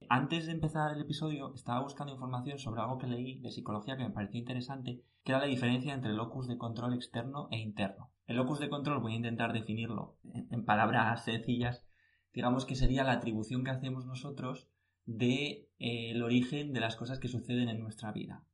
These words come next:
Por poner un ejemplo, un locus de, una persona que se caracteriza por un locus de control interno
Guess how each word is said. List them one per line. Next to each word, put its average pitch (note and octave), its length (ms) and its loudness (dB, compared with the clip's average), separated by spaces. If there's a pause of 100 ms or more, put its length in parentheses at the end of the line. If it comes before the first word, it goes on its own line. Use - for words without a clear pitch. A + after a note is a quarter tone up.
(140)
Por A2+ 140 2
poner A2+ 240 0
un A2+ 80 -2
ejemplo, G2+ 360 -4
un G#2+ 80 -2
locus C3 280 2
de, D3 300 -2
una B2+ 260 0
persona C3 880 -4
que B2+ 100 -4
se B2+ 100 -4
caracteriza B2 500 0
por G#2+ 120 0
un G#2+ 40 2
locus A2+ 240 -2
de A#2+ 80 -2
control B2 320 0
interno C#3+ 540 0